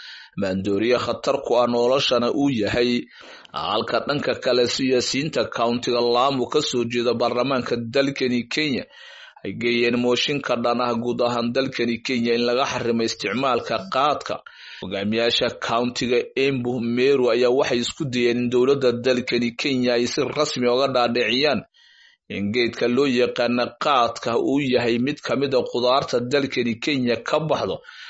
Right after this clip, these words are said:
Caleenta ka soo goodana ay la mid tahay caleemaha kale dadku Kenyaanka ay isticmaalaan, waana halka haatan sartay ka quruntay. Gobollada Muslimiinta dalkani Kenya ayaa waxay ku andacoonayaan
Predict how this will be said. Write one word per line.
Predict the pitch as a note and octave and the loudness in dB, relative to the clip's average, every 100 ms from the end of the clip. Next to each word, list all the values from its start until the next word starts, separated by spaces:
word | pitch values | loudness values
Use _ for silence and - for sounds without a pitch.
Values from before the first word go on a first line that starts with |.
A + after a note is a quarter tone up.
| - - | -18 -16
Caleenta | - F2+ F#2+ A#2 B2 C3+ A#2 | -6 -4 0 0 0 -2 -2
ka | D#3 | -2
soo | - B2+ A2 | 0 0 2
goodana | A#2+ A#2+ B2 A#2+ | 2 2 2 2
ay | A#2 | 2
la | B2 B2 | 2 2
mid | C#3 C#3 | 0 -2
tahay | A#2+ A#2+ | 0 2
caleemaha | G#2 B2 A#2+ C#3 C3 | 2 2 2 2 0
kale | A#2 A#2+ B2 | -2 0 2
dadku | C3 C3+ A#2+ - | 2 0 -4 -2
Kenyaanka | A#2+ B2 C3+ A#2 A#2+ | -2 2 2 2 0
ay | B2 | -2
isticmaalaan, | A#2+ - G#2+ A#2+ A#2+ C3 C3+ G2+ _ - - _ | -2 -2 0 0 2 2 0 -4 _ -20 -20 _
waana | F#2+ F#2+ G#2 | -2 0 0
halka | A#2+ B2 B2 A#2+ | 2 0 2 -2
haatan | C#3+ C3 A2+ A#2 | 2 0 0 -2
sartay | G#2+ C3+ - A#2+ A#2+ | 0 -2 0 0 2
ka | - C#3+ | 0 0
quruntay. | G2+ G2 G2+ G2+ A#2+ A#2+ A#2+ - - | -2 -2 -2 0 0 0 -2 -10 -8
Gobollada | G2 F#2+ A#2 A#2+ | -4 0 2 2
Muslimiinta | A#2+ A#2+ B2 A#2 C#3 C#3 A#2+ | 0 0 0 0 -2 0 -2
dalkani | A#2+ B2+ A#2 - A#2+ A#2 | 2 0 2 0 -2 -2
Kenya | - C#3 A#2+ | 0 0 2
ayaa | A#2+ A#2+ | 2 2
waxay | A#2 C#3+ B2+ A#2+ | 2 2 2 -2
ku | - C#3 | 0 2
andacoonayaan | A#2+ A#2 A#2 G#2+ C#3+ D3+ C3 F#2+ | 2 2 2 4 2 2 2 -2